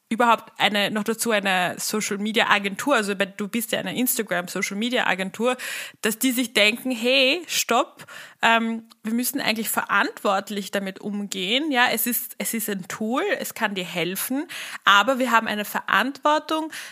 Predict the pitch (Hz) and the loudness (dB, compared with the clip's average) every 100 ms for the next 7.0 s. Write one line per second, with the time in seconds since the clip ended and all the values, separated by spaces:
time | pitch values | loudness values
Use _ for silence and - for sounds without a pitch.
0 | - 240 208 240 247 247 226 220 208 208 | -8 -6 -2 0 0 0 -2 -4 -6 -10
1 | _ - 208 262 302 302 285 - 214 - | _ -6 -2 0 0 0 0 0 0 0
2 | 240 226 226 202 202 208 226 208 - - | -2 -2 -2 -2 -2 -6 -8 -8 -8 0
3 | 214 262 - - 196 202 208 262 - - | 0 0 -4 -2 0 0 -4 -8 -10 -14
4 | - 220 220 226 226 _ _ _ _ _ | 0 2 2 -2 -8 _ _ _ _ _
5 | - 220 - 226 214 202 208 202 - 208 | -4 -2 -2 0 0 0 -2 -4 -4 -4
6 | - 185 339 247 165 170 - - - | 0 0 0 -2 -4 -6 -8 -10 -10